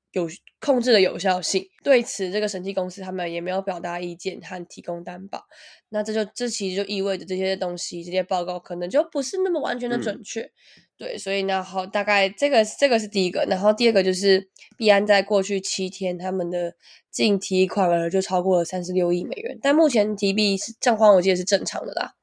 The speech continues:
Speaker 2: 对。
Speaker 1: 那根据 Nathan 的数据显示，从十二月七号到十三号，币安的净提款的数量，数字大概是三十六点六亿美元，然后币安的资金总流数量是，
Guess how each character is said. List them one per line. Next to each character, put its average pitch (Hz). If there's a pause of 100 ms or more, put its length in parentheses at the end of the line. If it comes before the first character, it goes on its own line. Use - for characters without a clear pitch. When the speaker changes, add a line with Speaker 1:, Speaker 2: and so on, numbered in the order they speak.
(220)
Speaker 2:
对。 104 (160)
Speaker 1:
那 214 (320)
根 247
据 240
Nathan 240
的 190
数 208
据 196
显 190
示， 190
从 185
十 185
二 196
月 208
七 196
号 196
到 196
十 185
三 185
号， 185 (360)
币 233
安 226
的 214
净 220
提 196
款 190 (120)
的 175
数 233
量， 220
数 233
字 202
大 202
概 196
是 190
三 196
十 185
六 190
点 175
六 185
亿 190
美 - (120)
元， - (400)
然 185
后 190
币 208
安 202
的 190
资 190
金 202
总 180
流 180
数 196
量 190
是， 190